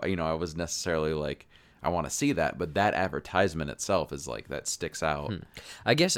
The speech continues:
Speaker 2: maybe it's a thing where it's not necessarily going to sway you. It's going to maybe remind you, though, and then you're
Speaker 1: Mm-hmm.
Speaker 2: going to,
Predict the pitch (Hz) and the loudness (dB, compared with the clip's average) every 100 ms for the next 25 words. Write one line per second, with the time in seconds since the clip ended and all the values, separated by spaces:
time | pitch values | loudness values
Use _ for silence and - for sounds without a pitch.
0 | - 117 135 165 160 131 - 113 110 104 | 0 2 4 4 2 0 0 -2 -2 2
1 | 98 92 95 - 107 92 101 95 - 98 | 4 2 0 0 0 0 -2 -2 0 0
2 | 95 90 92 87 90 78 - 92 87 104 | 0 -2 -4 -4 -4 -2 -2 0 2 2
3 | 123 123 98 - - 101 92 98 92 90 | 2 0 -2 -2 0 0 0 0 2 0
4 | 87 90 87 85 104 110 76 58 71 - | -2 -2 0 2 2 0 -4 -6 -8 -2
5 | 82 80 80 92 95 95 92 92 82 95 | 0 2 0 0 2 2 4 2 2 0
6 | 85 92 82 | -2 -2 -4